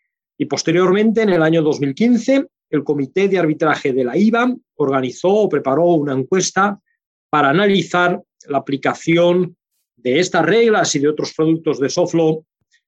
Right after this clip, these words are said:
en el mundo del arbitraje. Y esta encuesta concluyó en dos mil dieciséis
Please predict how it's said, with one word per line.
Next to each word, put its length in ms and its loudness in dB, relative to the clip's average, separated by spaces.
en 100 -2
el 100 0
mundo 360 0
del 100 2
arbitraje. 460 -2
Y 80 0
esta 160 -2
encuesta 440 0
concluyó 840 0
en 200 -4
dos 160 -2
mil 180 2
dieciséis 880 -2